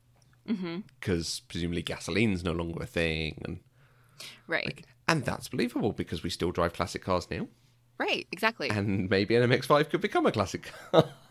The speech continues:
Speaker 2: <laughs>
Speaker 1: <laughs>
Speaker 2: Sorry, I couldn't do it without laughing. It is a great car. It's just very small and has a massive stereotype around it in the U K.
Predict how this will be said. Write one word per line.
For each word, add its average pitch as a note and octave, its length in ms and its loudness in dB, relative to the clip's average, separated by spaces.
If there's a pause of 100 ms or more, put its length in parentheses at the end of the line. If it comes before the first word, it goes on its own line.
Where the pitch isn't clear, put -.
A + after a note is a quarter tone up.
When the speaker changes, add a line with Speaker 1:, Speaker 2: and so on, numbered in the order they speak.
(100)
Speaker 2:
<laughs> - 80 4 (320)
Speaker 1:
<laughs> D4 400 0
Speaker 2:
Sorry, F#2+ 320 6
I A2 100 6
couldn't B2 280 8
do A#2+ 80 10
it - 20 8
without G#2 240 6
laughing. G2 340 4 (540)
It C#3 100 8
is C3+ 160 10
a C3+ 40 0
great B2 220 10
car. G#2+ 240 12
It's F2+ 100 0
just G#2 120 -2 (300)
very B2+ 320 8
small G#2+ 420 4
and G2 140 0
has F#2+ 140 2
a F#2+ 40 2
massive G2 300 0
stereotype F2 480 2
around F2+ 200 2
it D#2+ 80 -2
in F#2+ 60 -4
the F#2+ 80 0
U F#2+ 160 2
K. - 560 -6